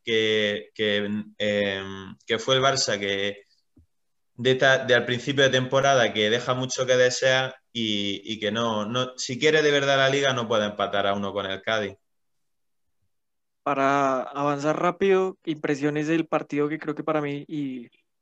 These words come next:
Speaker 2: para ustedes creo que también más importante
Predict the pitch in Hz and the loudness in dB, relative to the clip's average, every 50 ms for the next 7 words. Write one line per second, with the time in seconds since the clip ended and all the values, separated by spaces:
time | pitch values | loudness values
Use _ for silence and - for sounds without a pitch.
0 | _ _ - 156 147 143 143 135 - - 143 139 135 - - - 165 156 147 151 | _ _ -6 -4 -2 -2 -2 -4 -6 -8 -8 -8 -8 -8 -10 -8 -6 -4 -2 -2
1 | 156 156 156 151 143 139 143 143 143 156 165 170 165 156 156 156 160 156 165 165 | 0 0 0 0 2 2 0 0 -2 -8 -8 -4 -2 -2 0 -2 -2 -4 -4 -6
2 | 160 - 147 147 139 151 151 151 156 151 147 143 143 147 | -4 -4 -4 -4 -2 -2 0 0 2 0 -2 -4 -8 -14